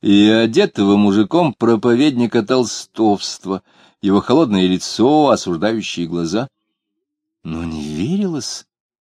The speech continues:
чтоб человек мог так постареть за десяток лет. И, желая проверить себя, Самгин спросил:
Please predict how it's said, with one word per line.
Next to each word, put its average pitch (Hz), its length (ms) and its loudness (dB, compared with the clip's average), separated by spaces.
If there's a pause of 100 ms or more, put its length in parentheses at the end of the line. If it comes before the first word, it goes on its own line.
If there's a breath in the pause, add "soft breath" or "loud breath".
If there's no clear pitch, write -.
(400)
чтоб - 260 -6
человек 98 600 0
мог 131 260 -2
так 131 300 -2
постареть 165 640 -4
за 87 100 -6
десяток - 580 -8
лет. - 380 -8 (840)
И, 92 100 -6
желая 107 300 2
проверить 113 460 4
себя, 147 280 -4
Самгин 101 400 -4
спросил: 101 480 -12